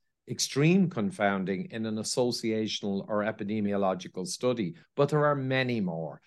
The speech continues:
People who eat more saturated fat, and it is related, they tend to not care about advice. They are shown again and again to have more smoking, more overweight, more bad habits of various sorts, lack of exercise.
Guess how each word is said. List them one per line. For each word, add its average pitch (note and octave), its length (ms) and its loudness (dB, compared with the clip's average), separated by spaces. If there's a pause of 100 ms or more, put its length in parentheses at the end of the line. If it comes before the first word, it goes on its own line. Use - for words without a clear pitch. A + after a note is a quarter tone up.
(220)
People D#3 280 4
who D3 120 4
eat C3 240 0
more A#2 180 2
saturated A2 800 -2
fat, A2+ 380 -4 (140)
and G#2 160 -2
it F#2+ 100 -6
is D3 240 -2
related, B2+ 640 2 (460)
they A#2+ 120 2
tend B2+ 360 -2
to A#2+ 100 0
not A2+ 320 0
care B2+ 440 4
about A2+ 260 0
advice. A2 540 2 (260)
They A2 80 2
are A2 100 4
shown B2+ 380 2
again A#2+ 460 2
and B2+ 120 -2
again A2+ 460 0
to G2 80 -6
have F#2 160 0
more A2 260 4
smoking, C3+ 800 0 (220)
more G#2 300 4
overweight, B2 840 4 (320)
more A2+ 300 2
bad A2+ 320 4
habits G#2+ 500 -2
of G2+ 160 -2
various G2+ 520 2
sorts, F#2+ 680 -4
lack A#2 340 0
of G#2+ 160 -4
exercise. F#2 1000 -6